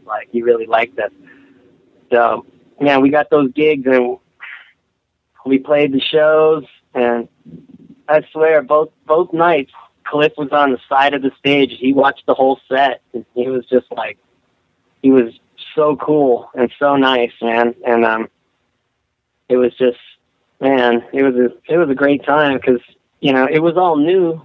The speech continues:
but we were just pushing the boundaries of everything 'cause, you know, I mean, it was a different time. <laughs> Everyone was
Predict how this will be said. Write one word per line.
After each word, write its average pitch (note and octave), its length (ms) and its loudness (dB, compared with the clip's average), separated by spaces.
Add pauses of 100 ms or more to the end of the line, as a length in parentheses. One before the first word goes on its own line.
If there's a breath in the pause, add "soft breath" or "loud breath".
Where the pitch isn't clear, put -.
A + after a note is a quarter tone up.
but C#3 300 0 (300)
we D#3 140 -2
were D#3 100 2
just C3 200 -10
pushing C3+ 360 0
the A#2+ 60 2
boundaries A#2 640 0
of A2 140 -8
everything A#2 600 -2 (320)
'cause, A2 200 -4 (1080 loud breath)
you B2 100 0
know, A#2 300 0 (120)
I B2+ 120 0
mean, B2 300 0 (100)
it D#3 80 0
was C#3 160 0
a C3 60 -4
different C3+ 380 -2
time. C#3 520 0
<laughs> B3 460 0
Everyone G3 480 -2
was C#3+ 200 -10